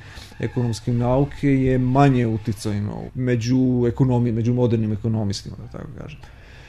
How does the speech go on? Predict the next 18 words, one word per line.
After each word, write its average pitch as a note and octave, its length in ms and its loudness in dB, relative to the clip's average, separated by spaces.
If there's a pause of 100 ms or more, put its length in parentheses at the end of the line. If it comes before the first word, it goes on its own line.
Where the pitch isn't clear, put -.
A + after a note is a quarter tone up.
(140)
Jedan D3+ 340 6
drugi F3 440 4 (600)
smer E3+ 500 2 (640)
austrijske C3+ 560 4
ekonomije C#3+ 760 4
ima C#3+ 160 6
više C3+ 440 2
uporišta A2+ 600 2
u G#2+ 80 2
modernoj G#2+ 640 0
ekonomskoj A2 440 -4
teoriji, C3+ 280 0
to D3 80 0
je B2 80 2 (120)
Hayekova F2+ 580 2 (100)
teorija, F2+ 360 -6
teorija B2+ 420 2
spontanog B2 580 -2